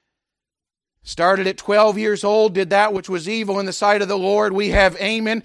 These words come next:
twenty-two years old, began to reign, did that was evil in the sight of the Lord. He was buried, and the Bible says Josiah,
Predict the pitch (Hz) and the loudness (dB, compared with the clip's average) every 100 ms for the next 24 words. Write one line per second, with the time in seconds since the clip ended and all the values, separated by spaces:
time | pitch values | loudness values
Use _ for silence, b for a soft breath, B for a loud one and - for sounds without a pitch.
0 | 285 254 - 226 240 208 - 240 226 226 | -12 -12 -6 -2 0 -2 -4 -4 -2 -2
1 | 202 220 226 196 185 220 220 202 196 220 | 0 0 0 -2 -4 -4 -2 -2 0 0
2 | 226 220 311 285 175 226 220 233 196 175 | 0 -4 -10 -10 -4 0 2 2 0 -4
3 | 226 240 220 214 196 - 233 220 208 202 | -4 -4 -4 -4 -4 0 0 0 -2 0
4 | 208 220 226 302 294 - 240 254 226 175 | 2 4 2 -2 -14 -6 -2 2 2 0
5 | 139 233 269 277 269 254 - 214 165 165 | -2 0 0 0 0 -2 -8 -12 -8 -6
6 | 151 165 208 190 170 - 185 156 120 139 | -4 0 0 0 -4 -4 -6 -6 -8 -4
7 | 156 135 - 220 175 117 104 107 127 | -4 -4 -8 -6 -4 -4 -6 -6 -10